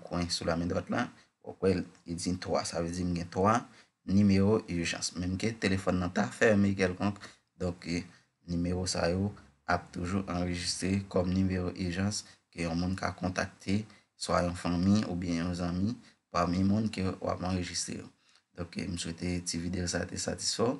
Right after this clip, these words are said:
Donk, eh, mwen ankò, se Saint-Louis Lesque. Donk, s-,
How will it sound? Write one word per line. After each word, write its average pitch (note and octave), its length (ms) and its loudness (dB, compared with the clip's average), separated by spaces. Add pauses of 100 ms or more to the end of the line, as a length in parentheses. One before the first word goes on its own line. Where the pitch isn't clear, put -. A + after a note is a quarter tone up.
(400)
Donk, E2 340 -10
eh, F#2 160 -4 (260)
mwen E2 300 0 (140)
ankò, E2+ 400 -4
se - 200 -6
Saint-Louis F2 440 -2
Lesque. - 300 -4 (420)
Donk, E2+ 260 -10
s-, - 180 -6